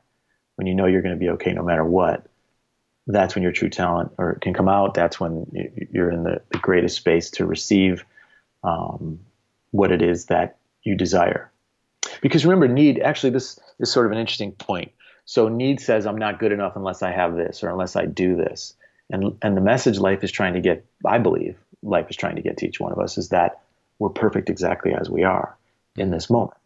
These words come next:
That means we can't be a, a different iteration or version in the next moment, which is the, the, uh, continuing evolution of life, but we're perfect just as we are in this moment. And when we realize that, then life allows us to transform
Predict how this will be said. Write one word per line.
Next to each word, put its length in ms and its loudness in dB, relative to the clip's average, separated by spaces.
That 160 -2
means 180 0
we 80 2
can't 300 -4
be 100 4
a, 220 0
a 60 -6
different 280 0
iteration 460 2
or 80 0
version 440 0
in 80 0
the 80 0
next 240 0
moment, 400 -2
which 180 -8
is 220 -4
the, 220 -2
the, 360 -4
uh, 100 2
continuing 380 -2
evolution 480 0
of 80 -4
life, 440 0
but 240 -2
we're 80 0
perfect 420 -6
just 160 -6
as 120 -6
we 100 -2
are 160 0
in 100 -8
this 240 -8
moment. 280 -8
And 100 0
when 80 4
we 120 4
realize 600 4
that, 240 0
then 220 0
life 260 0
allows 400 0
us 120 -10
to 100 -12
transform 640 -8